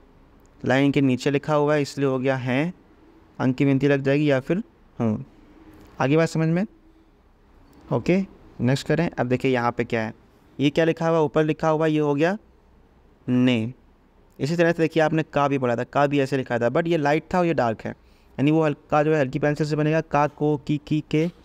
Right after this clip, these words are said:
और ये जो ने है वो डार्क पेंसिल से बनेगा। फिर ये नीचे लाइन पे लिखा हुआ ये हो गया से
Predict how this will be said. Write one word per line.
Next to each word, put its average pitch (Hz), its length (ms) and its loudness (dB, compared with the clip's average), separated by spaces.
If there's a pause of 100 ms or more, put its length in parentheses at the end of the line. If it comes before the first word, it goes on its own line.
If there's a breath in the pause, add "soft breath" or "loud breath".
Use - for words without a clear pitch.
(440 loud breath)
और 127 80 2
ये 135 120 2
जो 135 160 0
ने 143 220 2
है 147 160 0
वो 143 100 0
डार्क 123 220 0
पेंसिल 120 280 -4
से 135 80 -8
बनेगा। 139 320 -2 (380 soft breath)
फिर 131 100 0
ये 139 100 2
नीचे 131 340 0
लाइन 143 180 0
पे 147 80 -4
लिखा 147 240 -2
हुआ 147 140 2
ये 143 60 0
हो 127 120 2
गया 123 180 0
से 160 380 0